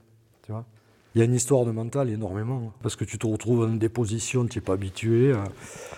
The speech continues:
à, à forcer, à ramper, à te salir, à te mettre dans la boue.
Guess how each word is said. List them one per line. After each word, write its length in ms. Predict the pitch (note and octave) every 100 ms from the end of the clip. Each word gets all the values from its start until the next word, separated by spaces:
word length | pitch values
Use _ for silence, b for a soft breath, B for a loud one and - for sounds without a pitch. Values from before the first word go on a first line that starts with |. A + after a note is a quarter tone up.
| B B B B B2
à, 220 | A2 A2
à 40 |
forcer, 680 | - - C3 - - B2+ C3+
à 200 | C3+ B2+
ramper, 920 | G2+ F#2+ B2+ A#2 - C3 C#3 C#3+ C#3+ C3+
à 140 | A#2+
te 160 | - B2
salir, 640 | - B2+ B2 C3 C#3 B2+
à 40 |
te 120 | A#2+ A#2+
mettre 220 | B2 A#2
dans 180 | A#2+ A#2
la 160 | B2
boue. 320 | A2 B2 E3